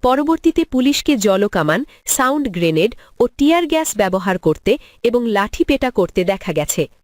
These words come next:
এ ঘটনায় ইনকিলাব মঞ্চের সদস্য সচিব আব্দুল্লাহ আল জাবের সহ অর্ধ শতাধিক ব্যক্তি আহত হয়েছেন। অন্তর্বর্তী সরকারের এই বিবৃতিটি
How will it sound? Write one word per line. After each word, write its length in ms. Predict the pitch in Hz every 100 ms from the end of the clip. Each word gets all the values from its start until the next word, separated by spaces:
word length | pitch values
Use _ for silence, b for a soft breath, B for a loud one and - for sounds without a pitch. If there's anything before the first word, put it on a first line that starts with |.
| B B B B
এ 140 | 269
ঘটনায় 480 | 247 269 294 285 247 -
ইনকিলাব 480 | 262 269 285 294 247
মঞ্চের 400 | 226 214 247 240
সদস্য 500 | - 170 170 - 175
সচিব 380 | 170 - 240 - B B
আব্দুল্লাহ 540 | 214 226 220 294 302 302
আল 200 | 202 196
জাবের 340 | 180 170 170 165
সহ 380 | - 160 208 294 b b
অর্ধ 320 | 240 254 -
শতাধিক 580 | 339 - 330 220 214 185
ব্যক্তি 360 | 165 165 - 190
আহত 340 | 196 180 180 151
হয়েছেন। 460 | 156 147 175 143 - b b b b b
অন্তর্বর্তী 640 | 262 285 381 381 381 - 370
সরকারের 500 | - 262 285 285 294 208
এই 140 | 220
বিবৃতিটি 680 | 208 170 202 208 165 185